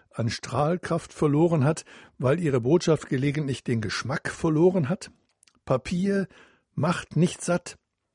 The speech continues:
Und sei es auch Katechismuspapier. Heute am Osterfest bekennt sich diese Kirche zu einem sehr handfesten Herrn. Jesus hat gelebt, was er gesagt hat.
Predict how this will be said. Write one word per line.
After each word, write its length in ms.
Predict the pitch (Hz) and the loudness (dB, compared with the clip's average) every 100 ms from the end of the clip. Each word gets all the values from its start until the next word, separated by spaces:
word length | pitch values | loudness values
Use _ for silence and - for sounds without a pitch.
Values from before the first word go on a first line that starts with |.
| _ - _ _ | _ -20 _ _
Und 100 | 131 | -6
sei 240 | 110 165 151 | 0 2 2
es 120 | 151 | 2
auch 320 | 143 139 - - - - | 0 0 -2 -20 -14 0
Katechismuspapier. 1000 | 156 160 196 - 123 - 113 - - - - _ _ _ _ - _ _ _ - | 2 2 0 0 -2 -2 -6 -6 -14 -16 -20 _ _ _ _ -20 _ _ _ 0
Heute 280 | 202 220 156 | 2 4 4
am 100 | 123 | 4
Osterfest 720 | 180 202 156 - 156 - - - - - | 4 4 2 2 0 -2 -12 -20 -18 -6
bekennt 380 | 131 160 185 | 0 4 4
sich 160 | - 139 | 4 0
diese 240 | 165 147 | 0 0
Kirche 380 | 139 156 147 151 | 2 2 2 -2
zu 100 | - | -2
einem 220 | 170 131 | 0 0
sehr 480 | 113 135 143 147 123 - | 2 4 4 4 0 -2
handfesten 720 | 147 135 - 110 - - 104 | 0 0 -2 -6 -6 -6 -6
Herrn. 280 | 101 98 101 _ _ _ _ _ _ _ _ _ | -4 -6 -8 _ _ _ _ _ _ _ _ _
Jesus 460 | 139 160 165 160 | 0 2 2 -2
hat 180 | 120 - | -2 -4
gelebt, 580 | - 98 135 185 - - | -4 0 2 2 -2 -6
was 180 | 131 - | -4 -2
er 80 | 113 | 0
gesagt 460 | 123 120 135 - | 0 2 0 -2
hat. 200 | 95 - | -8 -8